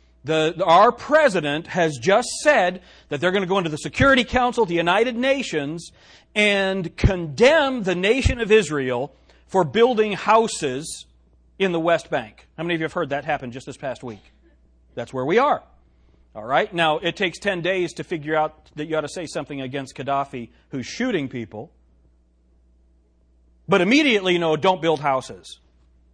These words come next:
Now, here's the idea. Though what they're trying to do is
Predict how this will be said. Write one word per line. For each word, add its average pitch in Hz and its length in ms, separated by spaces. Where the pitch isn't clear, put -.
Now, 160 120
here's 208 200
the 214 140
idea. 214 420
Though 156 180
what 185 300
they're 160 140
trying 269 600
to 226 120
do 202 540
is 214 320